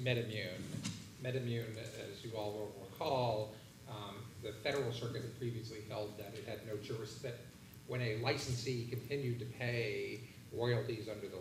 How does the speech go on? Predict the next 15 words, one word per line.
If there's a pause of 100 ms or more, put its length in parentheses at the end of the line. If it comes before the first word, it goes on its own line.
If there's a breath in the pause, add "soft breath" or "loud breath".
license
but
wanted
to
challenge (360 loud breath)
the (100)
patent
as
invalid,
that
there
was
no (600 soft breath)
federal
jurisdiction